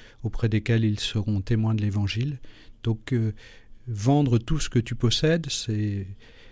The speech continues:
renoncer aussi. Il n'y a pas très longtemps, je célébrais dans un monastère de bénédictines, dans mon diocèse, au monastère du Pesquet, une profession solennelle.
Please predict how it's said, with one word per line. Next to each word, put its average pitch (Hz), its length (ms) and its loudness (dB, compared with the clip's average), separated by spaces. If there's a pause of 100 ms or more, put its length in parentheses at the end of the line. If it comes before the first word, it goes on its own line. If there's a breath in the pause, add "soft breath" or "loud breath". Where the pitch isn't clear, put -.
(220 soft breath)
renoncer 156 600 6
aussi. 160 480 2 (500 soft breath)
Il 110 240 -4
n'y 104 60 0
a 104 60 0
pas 110 160 0
très - 240 2
longtemps, 117 340 2
je 123 80 -2
célébrais 107 560 2
dans 101 240 0 (100)
un 104 80 -2
monastère 104 680 0
de 98 100 -4 (120)
bénédictines, 107 680 2
dans 123 140 2
mon 107 120 2
diocèse, 107 380 0
au 123 60 -2
monastère 104 420 0
du 95 100 -2
Pesquet, - 360 -2
une 143 120 2
profession - 460 -4
solennelle. 107 500 0